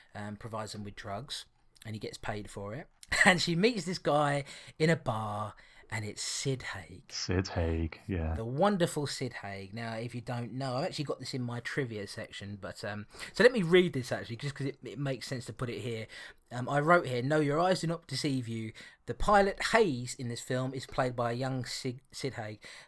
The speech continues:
Speaker 1: Uh, Jack Hill met Haig in the sixties and cast him in his short film from nineteen sixty, The Host," um, which I think is on the Spider Baby Blu-ray from Arrow Video, um,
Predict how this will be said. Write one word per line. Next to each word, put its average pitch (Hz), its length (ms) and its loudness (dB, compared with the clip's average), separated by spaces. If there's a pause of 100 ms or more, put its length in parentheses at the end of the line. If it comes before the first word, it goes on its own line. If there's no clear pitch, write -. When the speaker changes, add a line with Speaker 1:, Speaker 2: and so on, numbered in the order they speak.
Speaker 1:
Uh, 123 100 0
Jack 151 260 2
Hill 147 140 2
met 160 240 0 (100)
Haig 127 260 2
in 120 80 -2
the 120 80 -4
sixties - 600 -6
and 117 140 -8
cast 139 360 -4
him 117 100 -4
in 117 80 -4
his 117 100 -6
short 123 380 -4
film 110 300 -8
from 107 180 -8
nineteen 113 340 -6
sixty, - 560 -10 (400)
The 123 100 -2 (200)
Host," - 640 -2
um, 95 500 -8
which 113 180 -10
I 156 100 -2
think 247 320 -6
is 135 160 -6
on 123 480 -6 (420)
the 139 100 -8
Spider 196 500 -8
Baby 98 460 -8
Blu-ray 95 500 -12
from - 220 -14 (100)
Arrow 120 260 -8
Video, 120 300 -12 (480)
um, 110 640 -10